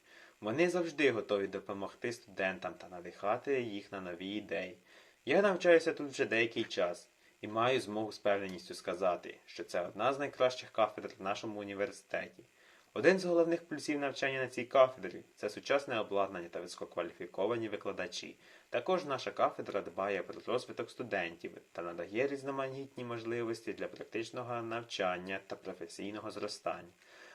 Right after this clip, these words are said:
Одним з прикладів є програма «Інноваційний кампус», в рамках якої ми маємо змогу працювати над реальними проєктами з провідними компаніями в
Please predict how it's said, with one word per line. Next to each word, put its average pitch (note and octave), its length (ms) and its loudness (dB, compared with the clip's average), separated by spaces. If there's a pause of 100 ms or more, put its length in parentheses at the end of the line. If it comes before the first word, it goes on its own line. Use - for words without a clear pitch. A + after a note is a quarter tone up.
(200)
Одним B2+ 400 2
з F3 80 -2
прикладів A2 540 -2
є A#2+ 200 4
програма G#2 520 -2
«Інноваційний G2 680 -4
кампус», - 720 -6
в G2 80 -2
рамках C3+ 440 0
якої D3+ 380 4
ми G2 120 -6
маємо F#2+ 440 -2
змогу A2+ 380 -6
працювати F#2+ 640 -2
над F#2+ 200 -6
реальними B2 580 0
проєктами F#2 680 -2
з - 40 -10
провідними G2 600 -6
компаніями F#2+ 600 -4
в F2 80 -12